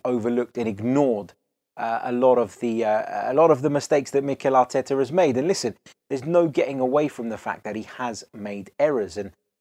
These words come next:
I recognise them just like everybody else. So I felt that it was about time we did a podcast where I look at the other side of things.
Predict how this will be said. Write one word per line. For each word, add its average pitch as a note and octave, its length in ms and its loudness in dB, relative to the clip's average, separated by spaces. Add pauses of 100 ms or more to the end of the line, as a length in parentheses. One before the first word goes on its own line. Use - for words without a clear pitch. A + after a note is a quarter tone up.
(160)
I C3+ 140 10
recognise C3 640 -2
them C#3 260 -4
just D#3+ 260 -2
like C3 240 2
everybody G2+ 500 -4
else. G2+ 220 -8 (340)
So B2+ 120 4
I B2 60 4
felt C3+ 500 8 (400)
that C3 100 2
it D3 80 -2
was C#3 160 -2
about E3+ 400 6
time D3+ 380 2
we C#3 120 -4
did C#3+ 160 -2
a C3+ 60 2
podcast C3 680 2 (500)
where B2+ 140 4
I - 20 8
look D#3 160 0
at F3 80 0
the D3 180 -2
other C3+ 200 6
side A2 280 2
of G2+ 100 -8
things. F#2+ 420 -10